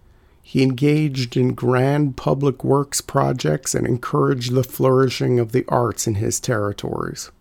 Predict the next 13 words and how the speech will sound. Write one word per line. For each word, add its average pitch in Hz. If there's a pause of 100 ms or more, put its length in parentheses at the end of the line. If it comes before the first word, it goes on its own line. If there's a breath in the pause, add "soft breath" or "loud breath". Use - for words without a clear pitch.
(400 soft breath)
Under 139
his 156
supervision, 131
scholars 131
gathered 131
together 123
the 120
painted 135
scrolls 123
and 131
other 135
written 135
materials 135